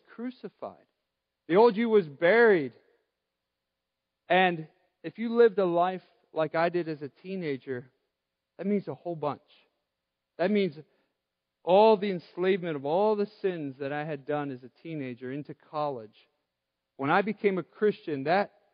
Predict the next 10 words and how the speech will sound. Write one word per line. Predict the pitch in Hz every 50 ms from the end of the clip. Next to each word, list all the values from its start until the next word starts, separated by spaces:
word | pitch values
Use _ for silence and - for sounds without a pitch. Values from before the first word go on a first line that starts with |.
| _ _ _ - 139
Joe | 127 143 175 185 190 175 156 143 143 143 139 _ _ _ _ _ _ _ _ _ _
died | 147 156 180 202 196 156 107 107 117 _ _ _ _ _ _ _ _ _ _ _ _ _ _ _ _ _ _ _
with | - 156 180 170 - _ _ -
Christ, | - 190 185 175 147 117 - _ _ _ _ _ _ _ _ _ _ _ _ _ _
was | - 170 160 139
buried | 135 123 175 175 190 214 220 208 190 165 147 135 135 131 _ _ _ _ _ _
with | 139 165 190 190 190 - _ _
Christ. | - 196 196 180 143 110 - - _ _ _ _ _ _ _ _ _ _ _ _ _ _ _ _ _
The | - 151 160
old | 175 202 226 240 247 240 220